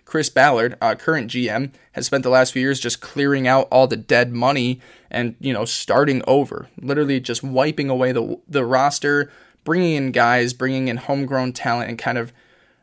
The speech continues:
retooling, um, the Indianapolis Colts. So this is all purely based on that Chris Ballard knows what he's doing, which I am a firm believer. I've heard from multiple people that he is one of the brightest, um, up-and-coming guys in the N F L, which is exciting to hear as a Colts fan.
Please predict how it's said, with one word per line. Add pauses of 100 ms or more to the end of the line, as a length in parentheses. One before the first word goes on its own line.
retooling,
um,
the
Indianapolis
Colts.
So (560)
this
is
all
purely
based
on
that
Chris
Ballard
knows
what
he's
doing,
which
I
am
a
firm
believer.
I've
heard
from
multiple
people
that
he
is
one
of
the
brightest, (460)
um, (100)
up-and-coming
guys
in
the
N
F
L,
which
is
exciting
to
hear
as
a
Colts
fan.